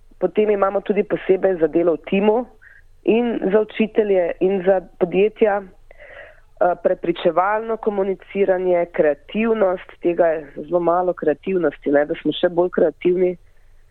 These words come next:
storytelling, potem predavanja za starše in delavnice za starše. Tako da se res veliko najde.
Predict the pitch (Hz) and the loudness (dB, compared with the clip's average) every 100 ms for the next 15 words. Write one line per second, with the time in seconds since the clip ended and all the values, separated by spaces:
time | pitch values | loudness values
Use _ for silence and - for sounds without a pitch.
0 | - - - 202 220 - 175 175 180 180 | -16 -6 0 2 0 0 0 0 -2 -6
1 | 175 - - - - 151 - 165 165 160 | -8 -14 -20 -20 -6 -4 0 0 0 0
2 | 160 170 175 165 151 147 - 175 180 - | 2 0 0 -2 -4 -4 -2 0 -2 -2
3 | 180 156 156 165 180 - 156 151 - 156 | 0 2 2 0 -4 -6 -4 -4 0 0
4 | 160 - 156 156 - - - - - - | -2 -2 -2 -2 -20 -20 -20 -20 -20 -20
5 | - - 165 208 214 208 185 190 214 185 | -4 -2 2 2 0 0 0 0 -4 -2
6 | 185 208 240 214 208 233 240 | 0 0 0 0 0 0 0